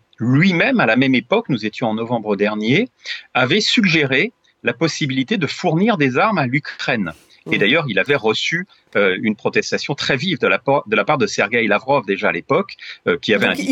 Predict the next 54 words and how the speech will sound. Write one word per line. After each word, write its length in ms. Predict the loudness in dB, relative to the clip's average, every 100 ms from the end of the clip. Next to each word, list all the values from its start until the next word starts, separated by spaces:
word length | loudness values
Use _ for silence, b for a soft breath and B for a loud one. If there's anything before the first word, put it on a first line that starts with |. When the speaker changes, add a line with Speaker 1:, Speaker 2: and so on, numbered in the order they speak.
| 4
Speaker 2:
il 40 |
ne 60 | 4
l'a 140 | 4
Speaker 1:
que, 80 | 4
Speaker 2:
pas 80 | 2
Speaker 1:
euh, 40 |
Speaker 2:
fait 320 | 0 2 4 4
ou 60 |
il 100 | 4
l'a 160 | 2 0
Speaker 1:
il 60 |
Speaker 2:
fait, 320 | 0 0 2 2
Speaker 1:
fallait 240 | 0 0
Speaker 2:
Barthélemy 460 | -2 -2 -2 -2 -2
Cormont ? 280 | -4 0
Speaker 1:
Non, 60 | 2
non, 80 | 2
il 40 |
Speaker 2:
Disons, 100 | 2
Speaker 1:
ne 60 | 2
l'a 80 | 0
pas 100 | -4
fait. 160 | -4
Speaker 2:
non, 160 | -4 -2
il 40 |
Speaker 1:
Non, 40 | 0
Speaker 2:
n'y 60 |
a 20 |
Speaker 1:
non, 60 | 2
Speaker 2:
pas 80 | 4
eu 60 | 2
de 0 |
Speaker 1:
justement, 180 | 2 2
Speaker 2:
livraison. 380 | 2 2 2
Speaker 1:
il 40 | 2
ne 20 |
l'a 80 | 0
pas 120 | -6
fait. 180 | -12 -16
Il 140 | -12
a, 40 | -14 -4
il 80 |
a 60 | -2
rétropédalé, 800 | -2 -4 -4 -2 0 -2 -2 -6 _ b _
mais 100 | -2
les 100 | 0
tensions 360 | 0 -2 -2 -4
étaient 180 | -2 -2
déjà 240 | -2 -4
très 300 | -6 -4 -4
vives 320 | -4 -8 -8 -6
à 120 | -6
cette 200 | -6 -8
époque, 300 | -6 -4